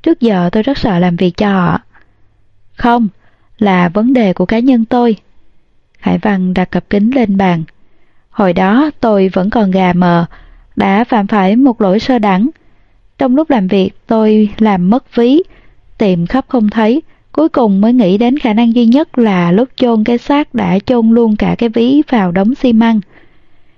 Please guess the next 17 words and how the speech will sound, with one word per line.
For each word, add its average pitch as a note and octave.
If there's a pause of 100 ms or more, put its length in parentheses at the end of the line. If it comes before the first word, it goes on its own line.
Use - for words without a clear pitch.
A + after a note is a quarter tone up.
(220)
Trong A3
ví A3+
có C4+
giấy B3
tờ G#3+
của F#3+
tôi A3
cùng F#3
danh G#3
thiếp C#4
giả F#3+
dùng A#3
để F3+
ngụy G3+
trang, A3+ (200)
vân A3
vân. A3